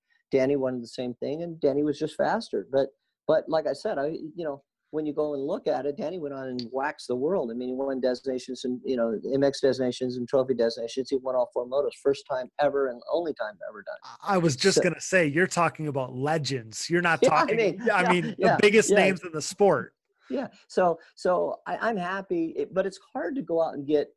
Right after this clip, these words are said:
Speaker 1: eighth, ninth, tenth when, you know, you're winning local races and you line up with all these, these, these,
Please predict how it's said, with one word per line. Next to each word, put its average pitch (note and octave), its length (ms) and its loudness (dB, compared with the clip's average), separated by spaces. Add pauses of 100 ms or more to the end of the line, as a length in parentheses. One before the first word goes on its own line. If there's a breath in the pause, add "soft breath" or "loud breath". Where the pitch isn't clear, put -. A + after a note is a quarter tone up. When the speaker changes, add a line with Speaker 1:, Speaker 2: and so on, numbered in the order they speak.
(160)
Speaker 1:
eighth, D#3 280 0
ninth, C#3+ 260 -4 (160)
tenth D3+ 320 -4
when, C3+ 180 -6
you C#3+ 80 -4
know, C3+ 100 -2
you're A#2+ 120 -6
winning C3+ 220 -4
local C3 320 -6
races B2 400 -6
and B2 200 -2
you A#2+ 220 -2
line B2 220 4
up A#2+ 120 0
with A#2 120 2
all A#2 120 2
these, A2+ 340 0
these, A#2 500 2
these, A2 480 0